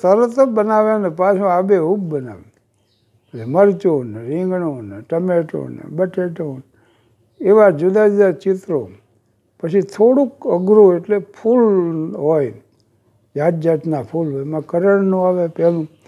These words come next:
તો એવા ફૂલોના ચિત્રો એને બનાવે ને ઓલા બનાવે. હવે આનું આખું નેશનલ નેટવર્ક,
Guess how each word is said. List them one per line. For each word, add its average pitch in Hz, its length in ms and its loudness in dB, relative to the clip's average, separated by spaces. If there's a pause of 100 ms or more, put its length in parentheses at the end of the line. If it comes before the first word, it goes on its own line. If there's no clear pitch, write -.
(480)
તો 240 200 0
એવા 202 600 6 (720)
ફૂલોના 208 540 2
ચિત્રો 208 500 -2
એને 190 140 -4
બનાવે 170 480 -6
ને 156 80 -4
ઓલા 165 280 -4
બનાવે. 143 400 -8 (600)
હવે 160 100 4
આનું 220 640 2 (1600)
આખું 165 320 0
નેશનલ 185 580 2
નેટવર્ક, 160 560 -2